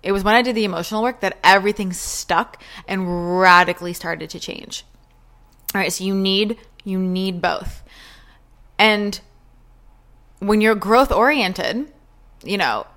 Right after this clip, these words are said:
it's always like you're going in healing, expecting the transformation, and you know that there is no other option, right? Your life is dedicated to expansion.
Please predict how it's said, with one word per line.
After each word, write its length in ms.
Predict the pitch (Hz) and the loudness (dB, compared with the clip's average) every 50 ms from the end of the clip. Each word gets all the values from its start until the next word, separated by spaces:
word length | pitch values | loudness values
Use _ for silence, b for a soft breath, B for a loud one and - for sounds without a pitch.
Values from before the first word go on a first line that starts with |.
| - - | -12 -8
it's 180 | - 190 180 - | -6 -4 -2 2
always 300 | - 214 208 208 208 208 | 4 6 6 6 4 4
like 300 | 196 185 185 185 - - - _ _ _ _ _ _ _ | 4 4 2 0 -4 -12 -20 _ _ _ _ _ _ _
you're 200 | - 180 202 202 | -6 -2 -2 -2
going 360 | 196 180 202 208 208 214 214 | 0 2 2 2 4 2 0
in 140 | 208 202 196 | 0 -2 -4
healing, 480 | 196 185 - - 180 180 185 214 247 240 | -6 -8 -6 -4 -2 0 0 0 0 -2
expecting 920 | - 185 - - - - - 170 165 - - 208 202 196 196 196 202 - b b b b b b b b b b _ _ _ _ - | -6 -8 -10 -12 -6 -4 -4 -4 -4 -4 -6 -4 -4 -2 -4 -6 -8 -10 b b b b b b b b b b _ _ _ _ -2
the 100 | 190 208 | -2 -2
transformation, 680 | - 196 190 185 180 - 185 175 170 180 - 254 247 233 | 0 -2 -4 -4 -4 -6 -8 -6 -6 -6 -4 -4 -2 -2
and 180 | 208 196 190 | -2 -2 -2
you 80 | 190 190 | -2 -2
know 720 | 190 185 180 180 185 196 196 196 180 147 135 160 185 185 - b b b b b b b b b _ _ _ _ _ _ _ _ _ - 175 | -2 -2 -2 0 4 4 6 6 6 4 0 -4 -6 -8 -12 b b b b b b b b b _ _ _ _ _ _ _ _ _ -12 -2
that 140 | - 202 202 | 0 0 2
there 120 | 202 202 170 | 2 2 2
is 160 | 214 202 185 | 2 2 0
no 100 | 196 185 | -2 -4
other 220 | 165 170 170 160 | -4 -4 -4 -4
option, 460 | - - - - - - - - 277 - _ _ _ _ _ _ _ _ _ _ _ _ _ _ _ _ _ - - | -4 -4 -4 -6 -12 -14 -14 -16 -20 -20 _ _ _ _ _ _ _ _ _ _ _ _ _ _ _ _ _ -16 -10
right? 240 | 185 185 190 196 190 | -4 -2 -2 0 0
Your 580 | 170 208 202 202 190 190 190 175 - - - - - _ _ _ - | 2 4 6 8 8 8 6 4 2 -2 -8 -18 -20 _ _ _ -12
life 320 | 220 202 202 208 214 214 | -4 2 4 4 4 4
is 120 | 214 185 175 | 2 -4 -4
dedicated 680 | 175 196 185 185 190 185 - 196 185 180 185 175 - | 0 2 2 2 2 -2 -4 -6 -4 -4 -6 -6 -6
to 220 | - - - 196 | -8 -8 -6 -6
expansion. 680 | 175 175 - - - 180 180 180 190 - - - - - | -6 -6 -8 -8 -8 -8 -8 -8 -8 -10 -12 -14 -14 -16